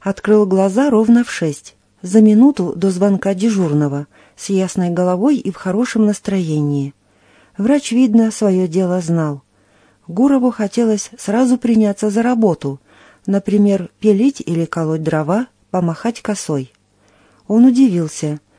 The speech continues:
Человек сугубо городской, Лёва к природе относился спокойно. Красиво, конечно, никто не спорит. И воздух другой, и птички. Однако через день-два среди ромашек-лютиков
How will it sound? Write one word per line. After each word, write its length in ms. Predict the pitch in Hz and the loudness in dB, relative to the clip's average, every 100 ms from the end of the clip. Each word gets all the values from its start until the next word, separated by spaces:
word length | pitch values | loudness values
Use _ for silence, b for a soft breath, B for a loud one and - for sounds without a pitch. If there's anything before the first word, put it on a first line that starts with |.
| _ | _
Человек 480 | - 208 190 214 - | -6 0 2 2 0
сугубо 480 | - 190 214 185 170 | -2 0 0 2 0
городской, 680 | 180 175 - - 269 269 b - | 0 -2 -8 -2 0 0 b -2
Лёва 380 | 214 294 269 156 | 2 4 2 0
к 100 | - | -4
природе 480 | 202 220 285 240 233 | 0 2 2 0 -2
относился 680 | 202 190 185 - 226 226 220 | -4 -4 -4 -2 -2 -2 -4
спокойно. 680 | - 247 180 160 147 143 - b b b b b b - | -4 -4 -2 -2 -2 -6 -10 b b b b b b -2
Красиво, 400 | 233 226 320 208 | -2 0 0 0
конечно, 580 | - 160 156 151 - 160 | -2 -4 -4 -6 -6 -4
никто 320 | 196 - 294 | -4 0 2
не 140 | 214 | 2
спорит. 560 | 151 - 151 143 143 _ _ | 0 -6 -6 -6 -10 _ _
И 140 | 180 180 | -6 -4
воздух 480 | 175 240 214 220 190 | -2 -2 0 0 2
другой, 420 | 214 190 214 208 | 0 2 2 2
и 140 | 180 | -2
птички. 680 | - - 233 - - 214 202 _ b b b b | -8 -4 -4 -4 -4 -4 -4 _ b b b b
Однако 520 | - 196 220 285 277 | 0 2 4 4 2
через 340 | 233 226 208 180 | -2 0 0 0
день-два 580 | 190 185 185 165 247 254 | 0 2 0 0 -2 -2
среди 380 | 175 185 196 | -4 -2 0
ромашек-лютиков 1080 | 202 196 196 185 185 196 269 262 247 240 208 | 2 2 0 -2 -6 -2 0 0 0 -2 -4